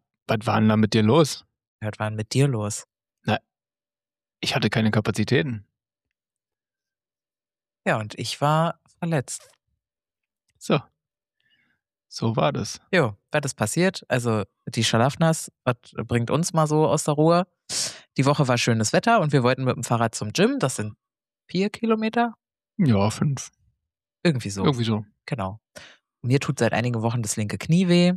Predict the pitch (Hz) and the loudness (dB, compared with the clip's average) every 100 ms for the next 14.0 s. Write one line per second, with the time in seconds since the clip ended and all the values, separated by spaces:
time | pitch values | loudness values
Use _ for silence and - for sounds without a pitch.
0 | - _ - - _ 123 - 135 - 117 | -4 _ -20 -20 _ -8 0 2 2 -2
1 | - 113 113 107 - 113 - 104 - 120 | -2 0 2 0 0 -4 -6 -6 -2 0
2 | 160 - - 175 - - 120 123 - 104 | 0 -2 -2 -2 0 -4 -2 -2 -2 -2
3 | 113 - - 110 107 107 107 - 110 107 | -2 -4 -4 -2 -2 -2 -4 -2 -2 -2
4 | 107 104 107 101 107 117 - 107 - 160 | -2 -2 -2 0 0 0 -2 -2 -2 -2
5 | 220 254 - _ _ _ _ - 107 131 | -2 -4 -10 _ _ _ _ -6 -2 -2
6 | 165 107 101 - - 104 160 - - _ | 0 -2 -2 -4 -2 0 0 -2 -12 _
7 | 113 110 147 - - 113 107 113 110 - | -10 -6 -6 -4 -2 0 2 0 0 2
8 | 107 135 120 120 107 - - - 107 - | 2 2 0 -4 -6 -6 -8 -6 -6 -4
9 | 107 104 110 - 101 101 - 87 - 62 | -6 -2 -2 0 -2 -2 -4 -6 -8 -10
10 | - - - _ _ - - _ _ _ | -8 -12 -16 _ _ -20 -20 _ _ _
11 | _ _ 110 - 113 107 110 120 113 113 | _ _ -6 0 0 0 -4 -4 -2 -2
12 | 107 107 107 - - - - 110 117 110 | -2 -4 -6 -8 -10 -6 -2 -2 -2 0
13 | 107 104 123 120 147 143 147 196 - - | 0 0 0 2 2 4 2 2 -4 -14